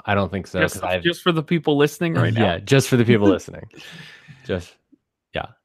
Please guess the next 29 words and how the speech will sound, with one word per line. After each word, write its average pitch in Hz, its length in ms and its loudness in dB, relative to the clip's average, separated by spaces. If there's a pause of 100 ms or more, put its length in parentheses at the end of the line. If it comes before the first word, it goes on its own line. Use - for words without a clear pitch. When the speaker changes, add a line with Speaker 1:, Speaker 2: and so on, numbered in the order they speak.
Speaker 2:
It's - 80 -20
good. 139 240 4
Speaker 1:
Go, 107 60 -2
"Alexa, 120 680 2
play 110 280 0
Incredible 98 440 -2
Critics." 85 380 -12
That's 92 180 0
Speaker 2:
Now 196 140 2
Speaker 1:
what - 100 -10
you 92 140 -12
want 87 160 -6
it. 82 120 -10 (220)
Speaker 2:
yeah. 160 140 4
Speaker 1:
Oh, - 40 0
see, 98 140 -8
now 104 240 -2
it's, - 160 -8
now 107 240 0
I 101 60 2
Speaker 2:
Oh, 110 80 -6
Speaker 1:
heard 82 180 -14
Speaker 2:
see, 160 60 -12
Speaker 1:
me. 147 60 -8
Speaker 2:
now 165 160 0
she's 151 240 -6
doing 110 160 -2
it. - 20 0
Speaker 1:
"Alexa, 110 400 -6